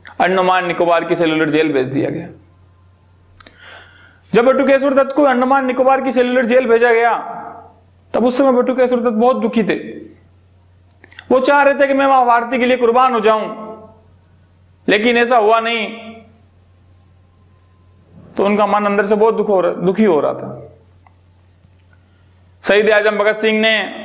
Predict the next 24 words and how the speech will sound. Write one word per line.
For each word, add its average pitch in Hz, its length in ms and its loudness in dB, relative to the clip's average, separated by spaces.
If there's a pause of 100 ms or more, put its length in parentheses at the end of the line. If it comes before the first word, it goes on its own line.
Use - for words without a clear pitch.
(880)
बटुकेश्वर 190 440 2
दत्त 190 220 -2
को 202 80 2
एक 196 120 -2
पत्र 214 180 0
लिखा, 208 360 2 (1160)
उसमें 202 200 0
लिखा, 226 200 2
"मित्र, 247 460 0 (3000)
सिर्फ 302 360 0 (540)
मां 233 180 4
भारती 247 400 2
के 254 80 -2
लिए 269 120 2
कुर्बान 269 400 2
होना 277 180 0
ही 277 240 0 (2500)
एक 202 80 0
सच्चे 226 300 2
राष्ट्रभक्त 240 500 0
की 254 100 0
पहचान 240 380 2
नहीं 247 220 0
है, 196 160 0